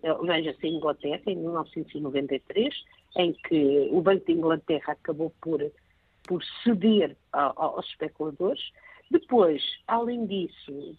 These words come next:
países como Portugal, e esse talvez seja o problema mais grave, eh, não conseguiram crescer mais do que cresciam,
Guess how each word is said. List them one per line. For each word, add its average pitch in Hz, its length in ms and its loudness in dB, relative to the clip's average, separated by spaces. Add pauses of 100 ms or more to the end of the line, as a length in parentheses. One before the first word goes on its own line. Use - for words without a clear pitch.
países 190 540 -2
como 220 180 0
Portugal, 156 600 -2
e 185 180 2
esse 180 140 2 (240)
talvez 156 360 -4 (100)
seja - 360 -12
o - 60 -16 (100)
problema 160 520 2
mais 170 340 0
grave, 143 380 0 (640)
eh, 165 360 4
não 226 240 6
conseguiram 175 680 -2
crescer 208 500 0
mais 196 480 0
do 165 80 -8
que - 100 -20
cresciam, 147 600 -10